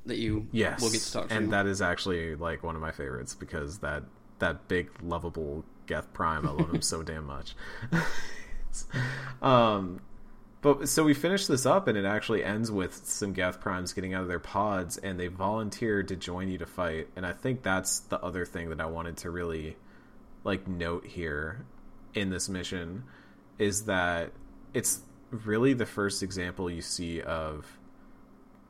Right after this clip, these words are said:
Speaker 2: Geth volunteering to do things outside of the consensus besides Legion. You know, Legion has made choices outside of the consensus, but we're now seeing Geth Primes becoming liberated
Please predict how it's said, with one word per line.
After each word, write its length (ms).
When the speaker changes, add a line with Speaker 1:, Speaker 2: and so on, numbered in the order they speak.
Speaker 2:
Geth 240
volunteering 520
to 60
do 200
things 500
outside 420
of 80
the 80
consensus 680
besides 420
Legion. 420
You 80
know, 100
Legion 360
has 200
made 160
choices 400
outside 280
of 80
the 80
consensus, 640
but 380
we're 120
now 180
seeing 420
Geth 240
Primes 600
becoming 600
liberated 880